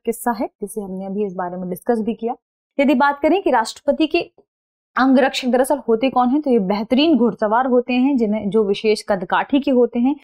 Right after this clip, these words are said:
जिन्हें बहुत अच्छे तरीके से ट्रेंड किया जाता है। इसकी विशेष, इनकी खासियत क्या होती है, विशेषताएं क्या हैं इनकी, कि इन, इनको, इनमें ऐसे पुरुषों का चयन किया जाता है जिनकी height अब छह feet हो।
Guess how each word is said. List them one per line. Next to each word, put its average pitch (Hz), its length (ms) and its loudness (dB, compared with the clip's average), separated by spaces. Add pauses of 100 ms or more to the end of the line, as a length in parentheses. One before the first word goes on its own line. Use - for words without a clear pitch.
(280)
जिन्हें 285 280 2
बहुत 262 220 -2 (100)
अच्छे - 300 -2
तरीके 240 380 0
से - 140 -2
ट्रेंड 302 500 0
किया 170 240 -4
जाता 160 260 -4
है। 160 140 -10 (500)
इसकी 339 300 2
विशेष, 330 520 0 (100)
इनकी 254 220 4
खासियत 262 440 0
क्या 302 120 2
होती 269 360 2
है, 359 220 2
विशेषताएं 254 580 0
क्या 285 120 0
हैं 262 160 2
इनकी, 247 360 0 (200)
कि 285 60 -4
इन, 339 200 0 (180)
इनको, 294 460 2
इनमें 269 280 4
ऐसे 294 360 2
पुरुषों 330 380 0
का 359 100 2
चयन 285 320 2
किया 269 180 2
जाता 247 260 0
है 294 180 0
जिनकी 277 380 4
height 247 440 -2 (400)
अब 302 260 0 (200)
छह 330 380 0
feet 226 400 -4
हो। 151 240 -14